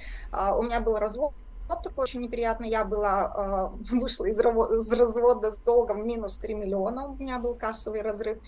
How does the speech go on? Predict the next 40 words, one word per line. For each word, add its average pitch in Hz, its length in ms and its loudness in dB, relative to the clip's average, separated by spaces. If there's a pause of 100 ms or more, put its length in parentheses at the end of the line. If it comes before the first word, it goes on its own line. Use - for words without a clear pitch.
(200)
Здоровья 220 480 4
не 208 160 0
было 202 240 2
совершенно. 254 640 -2
В 208 100 -8
банке, 226 380 2
где 196 180 -4
я 196 100 4
работала 196 500 -2
на 185 120 -8
тот 208 220 -6
момент, 202 340 -6
отозвали 202 520 -2
просто 185 320 -6
лицензию. 226 720 -2 (260)
Я 247 140 6
оста-, 226 380 4 (120)
остаюсь 208 440 0
на 208 120 0
улице 302 600 2 (200)
с - 180 -4
ребёнком 226 640 0
маленьким, 302 540 -4
мама-одиночка 214 840 0
и 254 100 -2
с 226 60 -2
долгами. 170 600 0 (340)
Вот. 180 360 -2
И 247 360 -2
вот 226 180 -4
с - 60 -4
помощью 277 500 2
именно 240 180 -2
этих 220 280 -4 (560)
техник, 285 320 -2
когда 208 220 0
я 202 80 4
профессионально 196 500 -4
начала 190 380 -4
изучать, 202 440 -6